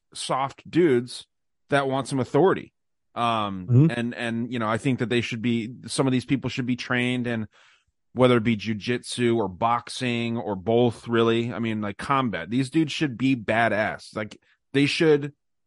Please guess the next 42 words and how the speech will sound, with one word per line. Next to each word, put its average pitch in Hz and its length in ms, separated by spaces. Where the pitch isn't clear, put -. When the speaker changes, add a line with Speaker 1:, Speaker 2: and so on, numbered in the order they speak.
Speaker 1:
m-, 131 360
like, 135 260
you 196 340
know, 185 140
even, 214 240
like, 156 160
the 143 60
whole 143 160
culture 160 360
of 107 100
martial 120 380
arts, 143 280
like, 110 180
it's 107 100
kinda 139 200
like 113 180
teaching 135 360
respect. 120 640
They're, 117 300
they're 110 160
usually 127 540
honorable 113 540
people. 117 540
And 107 100
that's, 110 280
again, 107 340
painting 110 240
with 107 120
a 101 40
broad 104 280
brush. 107 260
There's 101 120
plenty 107 280
of 104 80
martial 101 300
artists 95 260
that 92 100
are 87 60
pieces 85 280
of 76 80
shit 87 220
too. 90 320